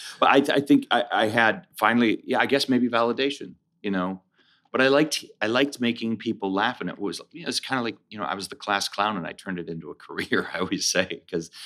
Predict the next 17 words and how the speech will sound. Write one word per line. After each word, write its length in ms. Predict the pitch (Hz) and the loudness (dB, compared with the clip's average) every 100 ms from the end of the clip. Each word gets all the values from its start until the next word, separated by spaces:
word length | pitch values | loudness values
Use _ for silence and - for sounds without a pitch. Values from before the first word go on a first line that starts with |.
| - - - | -16 -18 -8
I 60 | 107 | -6
just 220 | 117 113 | -4 0
made 160 | 110 95 | 0 0
people 260 | 101 87 | -4 -2
laugh 300 | 85 135 101 | 0 2 2
because 180 | 95 92 | -2 -2
I 60 | 92 | -2
was, 220 | 90 - - | -2 -6 -4
like 140 | 90 | -4
I 60 | 90 | -2
said, 180 | 117 | -4
a 60 | 76 | -4
fat, 340 | - 87 87 | -2 -2 -2
toady 300 | - 90 85 | 0 0 0
little 220 | 82 82 80 | -2 -6 -6
boy, 440 | 95 107 78 73 _ - - - - | -2 -2 -2 -8 _ -20 -20 -20 -4
and 460 | 90 85 85 82 | -2 0 -2 -4